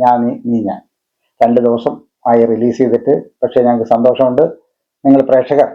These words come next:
അത് നന്നായിട്ട് ഏറ്റെടുത്തിട്ടുണ്ട്. ഒരായിരത്തോളം പേരത് ഇപ്പോൾ തന്നെ കണ്ടു കഴിഞ്ഞു. മാത്രമല്ല, അതിനെക്കുറിച്ചുള്ള നല്ല അഭിപ്രായങ്ങൾ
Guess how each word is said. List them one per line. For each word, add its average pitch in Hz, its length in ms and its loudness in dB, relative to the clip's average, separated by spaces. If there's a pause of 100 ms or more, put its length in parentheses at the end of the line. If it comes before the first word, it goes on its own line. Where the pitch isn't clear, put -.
(160)
അത് 117 100 -8
നന്നായിട്ട് 117 420 0
ഏറ്റെടുത്തിട്ടുണ്ട്. 110 560 -6 (200)
ഒരായിരത്തോളം 117 640 2 (480)
പേരത് 110 320 0 (180)
ഇപ്പോൾ 131 260 -2
തന്നെ 135 200 2 (100)
കണ്ടു 117 200 -2
കഴിഞ്ഞു. 117 320 -2 (640)
മാത്രമല്ല, 110 420 2 (340)
അതിനെക്കുറിച്ചുള്ള 113 640 -4
നല്ല 110 140 -4 (200)
അഭിപ്രായങ്ങൾ 117 520 -2